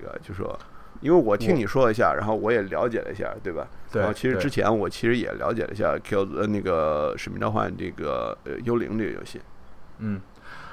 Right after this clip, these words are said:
Speaker 2: 我觉得我会推荐，
Speaker 1: 对。
Speaker 2: 我会推荐 Call of Duty Ghost，原因就是因为在 campaign 内有几个 moments，我觉得还是真的还是不错的，我，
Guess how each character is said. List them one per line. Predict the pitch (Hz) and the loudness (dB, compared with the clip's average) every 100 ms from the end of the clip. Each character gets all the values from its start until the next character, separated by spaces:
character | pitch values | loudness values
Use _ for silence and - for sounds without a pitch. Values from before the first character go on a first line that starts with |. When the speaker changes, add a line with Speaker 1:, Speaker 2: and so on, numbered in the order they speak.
| - - - | -16 -20 -8
Speaker 2:
我 | 113 110 104 | 2 4 4
觉 | 120 | 2
得 | 131 165 151 151 - - | 2 6 6 4 -2 -8
我 | 110 98 | -4 0
会 | 151 139 | 2 2
推 | 131 120 | 2 0
荐， | 113 | -2
Speaker 1:
对。 | 104 - - - - - | -4 -10 -12 -14 -16 -12
Speaker 2:
我 | 107 98 | -6 -4
会 | 131 127 | -2 -2
推 | 110 | -2
荐 | 101 95 | -4 -4
Call | - 101 | -4 -4
of | 92 | -4
Duty | 98 85 | -6 -6
Ghost， | 85 - - - - - - - - | -6 -8 -12 -18 -20 -20 -20 -20 -6
原 | 110 110 | 0 2
因 | 143 139 | 2 2
就 | 151 | 2
是 | 135 127 | 0 -2
因 | 123 | 0
为 | 107 101 | 2 2
在 | 113 107 | 2 0
campaign | - 90 98 120 | -2 -6 -2 -2
内 | 110 110 | 0 0
有 | 98 | 0
几 | 101 87 | -2 -4
个 | |
moments， | 90 95 95 87 - | -4 -2 -2 -6 -8
我 | 85 | -10
觉 | 82 | -6
得 | 87 | -6
还 | 87 | -6
是 | 90 | -6
真 | 101 | -4
的 | 104 | -4
还 | 98 | -4
是 | 85 | -8
不 | - | -10
错 | - - | -12 -10
的， | |
我， | - | -8